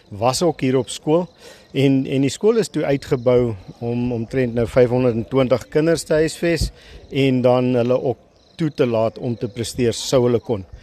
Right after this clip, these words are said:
So die boere het ingekoop op die visie wat ons het om een van die beste skole in die Noord-Kaap te wees. Ons is tans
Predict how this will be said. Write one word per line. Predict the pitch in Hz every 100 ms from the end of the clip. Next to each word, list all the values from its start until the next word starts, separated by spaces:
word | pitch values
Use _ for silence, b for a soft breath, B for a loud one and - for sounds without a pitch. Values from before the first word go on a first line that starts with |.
| B B B B
So | - 139
die | 143
boere | 135 170 220
het | -
ingekoop | 156 151 156 - 135 135
op | 110
die | 107
visie | 101 - 170 143
wat | 143
ons | 135 120
het | 175 - - - 117
om | 117
een | 123 123
van | - 123
die | 117 107
beste | 120 120 - 127
skole | - 131 123 127
in | 117
die | 113
Noord-Kaap | 110 110 117 - 120 - -
te |
wees. | 107 151 -
Ons | 123 127
is | - 127 -
tans | 131 123